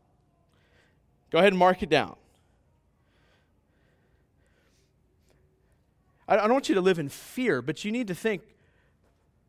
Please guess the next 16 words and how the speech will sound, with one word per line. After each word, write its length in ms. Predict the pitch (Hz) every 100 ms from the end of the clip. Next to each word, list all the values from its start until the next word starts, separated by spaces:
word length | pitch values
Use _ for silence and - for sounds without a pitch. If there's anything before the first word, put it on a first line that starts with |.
| _ _ _ _
like, 140 | 180
you 60 | 202
need 180 | 233 262
to 100 | 208
be 160 | 185
ready 480 | 170 143 208 277 127
for 220 | 104 -
that, 300 | 113 104 -
to, 160 | - 151 131 -
to 100 | 175
see 440 | - - 277 285
it 120 | 131
when 140 | 170 175
it 60 |
happens. 540 | 160 214 - 131 107 -
To, 160 | 185